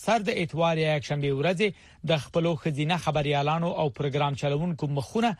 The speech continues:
په نقاب پټ کړل. خو دې سره جوخت د ځینو ټي وي چینلونو پروګرام چلوونکو یا انکرانو هم د خپلو ښځینه همکارانو سره د خواخوږۍ په خاطر ماسکونه واچول او په داس حال کې خبرونه وویل چې صرف یې سترګې ښکارېدلې.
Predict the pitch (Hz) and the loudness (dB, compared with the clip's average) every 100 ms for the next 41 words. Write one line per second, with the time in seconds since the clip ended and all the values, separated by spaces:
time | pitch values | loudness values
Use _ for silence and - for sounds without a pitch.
0 | - - - 151 151 - 190 151 - 151 | -8 -20 -4 -2 -2 0 2 0 -2 -4
1 | 143 - - 139 - - - - - 151 | -4 -4 -4 -4 -6 -16 -20 -20 -4 0
2 | 160 151 147 143 131 139 - 151 120 175 | 0 0 0 -2 0 -2 -2 -4 0 0
3 | 190 170 - 151 202 185 156 147 147 147 | 0 -2 -2 -2 0 0 -2 0 0 0
4 | 156 147 - 139 135 143 135 135 135 170 | 0 -2 -2 -2 0 0 0 -2 0 0
5 | 190 175 165 156 - 156 123 143 165 175 | -2 0 2 0 0 -4 -2 0 0 0
6 | 147 214 151 - - - 151 151 - 190 | 2 0 0 -6 -14 -2 0 0 0 2
7 | 185 170 - 139 156 196 214 175 165 160 | 2 0 -2 -2 0 2 0 0 0 2
8 | 160 156 - 147 143 147 - 151 131 160 | 2 0 0 0 0 -2 0 0 0 -2
9 | 139 196 160 123 147 139 214 233 170 143 | 0 0 0 -2 0 0 0 0 2 0
10 | 123 240 233 196 202 202 208 202 - - | 0 -2 2 2 2 2 0 -2 -6 -20
11 | - 247 247 220 208 190 202 208 - 202 | -2 -2 0 0 2 2 0 0 0 -2
12 | 175 170 170 185 175 160 202 214 208 - | 0 0 0 2 0 2 2 2 0 -2
13 | 214 165 196 151 202 160 - 190 143 135 | -4 -2 -4 -2 -4 -2 -4 -2 0 -2
14 | - 147 143 143 143 131 | -2 -2 0 0 -2 -2